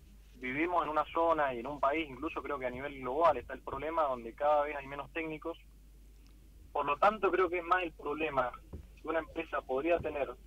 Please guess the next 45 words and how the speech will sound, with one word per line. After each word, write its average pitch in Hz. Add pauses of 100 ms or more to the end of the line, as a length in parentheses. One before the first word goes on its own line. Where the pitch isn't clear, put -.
(100)
eh, 117
el -
día 151
de 160
mañana, 151
si 127
le 123
faltan 165
técnicos, 170 (200)
donde 120
quizás 160
la 135
gente 160
más 151
grande, 151
que 120
era 135
la 123
que 113
realmente 139
venía 143
con 127
toda 127
esa 131
experiencia, 139
se 117
va, 151 (640)
se -
termina 127
jubilando, 151 (260)
eh, 113 (220)
y 269
por 123
ahí 135
las 156
generaciones 135
más 147
nuevas 165 (200)
ya 135
no 127 (220)
prefieren 156
otro 139
tipo 135
de, 117
otro, 123